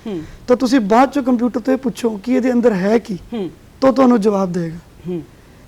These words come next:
Speaker 2: ਇਹ ਹੈ ਕਿ ਜਿਹੜਾ ਉਹ ਜਵਾਬ ਦੇਗਾ, ਉਹ ਜ਼ਰੂਰੀ ਨਹੀਂ ਹੈ ਕਿ ਪੂਰਾ ਜਵਾਬ ਉਹ ਠੀਕ ਦੇਵੇ,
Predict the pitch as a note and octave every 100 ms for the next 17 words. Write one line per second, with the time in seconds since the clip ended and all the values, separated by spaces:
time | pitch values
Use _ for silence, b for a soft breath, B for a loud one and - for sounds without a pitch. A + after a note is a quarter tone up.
0 | - C4+ D4 C#4+ C#4+ D4 G#3+ B3+ C#4 A3
1 | G#3 G3+ A3+ A3+ B3+ C4 A#3+ G#3+ A3+ B3+
2 | C4+ C#4 C#4+ C#4 A#3+ B3+ C4 A3 A#3 A3+
3 | A3+ G#3+ - b b - - A#3+ G#3+ G3+
4 | F#3+